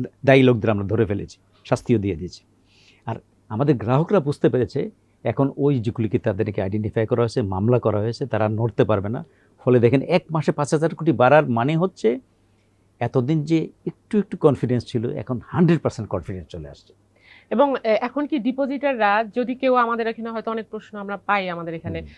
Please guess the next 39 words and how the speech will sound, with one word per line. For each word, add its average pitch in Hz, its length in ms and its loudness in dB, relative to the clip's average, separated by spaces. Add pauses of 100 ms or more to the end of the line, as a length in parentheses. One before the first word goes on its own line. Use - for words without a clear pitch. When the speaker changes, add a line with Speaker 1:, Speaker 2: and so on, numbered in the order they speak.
(200)
Speaker 2:
যে 202 260 0
এখন 262 280 0
কেউ 285 180 -4
টাকা 247 300 2
তুলতে 247 400 -4
গেলে 175 360 -4
সে 220 180 -12
কি 233 100 -10
Speaker 1:
হুম। - 80 -6
Speaker 2:
টাকা, 214 280 -2
তার 208 320 -2
যেটা 247 300 0
রিকোয়ারমেন্ট, 226 680 -2
তার 262 320 4
ডিপোজিট 240 440 -6
সে 226 120 -8
কি 226 120 -10
ফেরত 214 340 -6
পাচ্ছে? 208 240 -6
আপনাকে 220 240 -10
হান্ড্রেড 196 340 -10
পার্সেন্ট 185 300 -12
দিতে 170 120 -14
পারছে? 143 240 -12
Speaker 1:
হান্ড্রেড 135 280 2
পার্সেন্ট। - 320 -2
এখানে 151 280 -4
একটা 160 280 -6
কনফিউশনের 147 560 -4
কারণ 120 240 2
হচ্ছে 117 400 -4 (400)
অনেকগুলি 160 520 0
ব্যাংকের 127 400 2
নামের 117 300 2
শেষেই 123 360 -2
কিন্তু 117 260 -4
ইসলামী 113 380 0
ব্যাংক 80 220 -8
আছে। - 180 -16